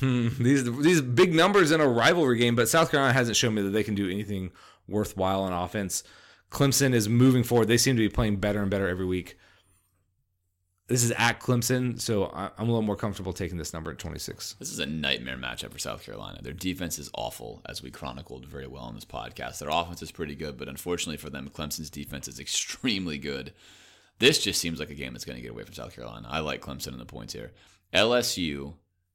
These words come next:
Speaker 2: number seven in the country, L S U, on the road against A and M. Weird line here, Alan. A and M favored by two.
Speaker 1: I was ready to, like, pick A and M as the underdog here until I looked at the line,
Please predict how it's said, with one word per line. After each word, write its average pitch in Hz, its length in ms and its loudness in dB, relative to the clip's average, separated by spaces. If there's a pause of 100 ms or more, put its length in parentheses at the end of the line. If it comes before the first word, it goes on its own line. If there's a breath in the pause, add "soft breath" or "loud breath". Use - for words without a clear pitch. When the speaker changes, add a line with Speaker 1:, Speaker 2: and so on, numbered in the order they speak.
(160)
Speaker 2:
number 87 240 -6
seven 87 300 -6
in 85 80 -8
the 82 60 -10
country, 57 360 -12
L 52 140 -12
S - 160 -16
U, 50 180 -18 (200)
on 78 180 -4
the 85 100 -4
road 76 220 -6
against 67 400 -10
A 69 160 -8
and 78 120 -8
M. 55 340 -12 (1160)
Weird 71 220 -8
line 80 200 -2
here, 67 140 -10
Alan. 60 300 -14 (260)
A - 40 -10
and 78 200 -4
M 76 120 -10
favored 76 420 -10
by 58 140 -10
two. - 420 -14 (380 loud breath)
Speaker 1:
I 127 120 4
was 127 120 6
ready 135 240 6
to, 123 240 2
like, 101 320 0 (380)
pick 117 180 0
A 110 140 0
and 110 120 0
M 110 140 0
as 101 100 -2
the 95 100 -2
underdog 95 360 -2
here 92 140 -4
until 98 160 -4
I 92 80 0
looked 98 220 -2
at 87 120 -2
the 90 80 -6
line, 92 500 -2